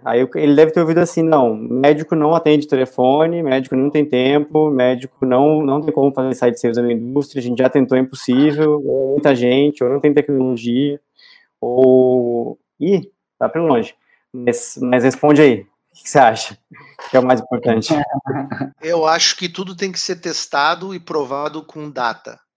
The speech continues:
Speaker 2: com informações, com dados. Você entendeu? Essa ideia de que, ah, a pessoa não, não responde e-mail, ou ela não,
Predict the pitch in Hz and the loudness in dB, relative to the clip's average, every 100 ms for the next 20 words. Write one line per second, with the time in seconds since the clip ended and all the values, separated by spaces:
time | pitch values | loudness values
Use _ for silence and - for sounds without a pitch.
0 | _ _ 123 - 135 135 - 107 - 139 | _ _ -16 -10 -8 -8 -10 -14 -14 -10
1 | 123 104 104 - - _ _ _ _ _ | -8 -8 -12 -20 -20 _ _ _ _ _
2 | _ _ - 120 107 113 123 139 - - | _ _ -18 -16 -14 -10 -6 -8 -10 -20
3 | _ - 113 139 127 131 139 131 127 - | _ -14 -8 -6 -4 -2 -2 -4 -12 -10
4 | 135 131 147 147 139 131 143 139 139 135 | -6 -2 0 -2 -6 -8 -6 -6 -8 -8
5 | 139 127 135 - 131 123 120 120 117 113 | -12 -10 -12 -12 -12 -10 -8 -8 -8 -10
6 | - 127 139 135 139 139 135 | -8 -6 -4 -4 -2 -2 -4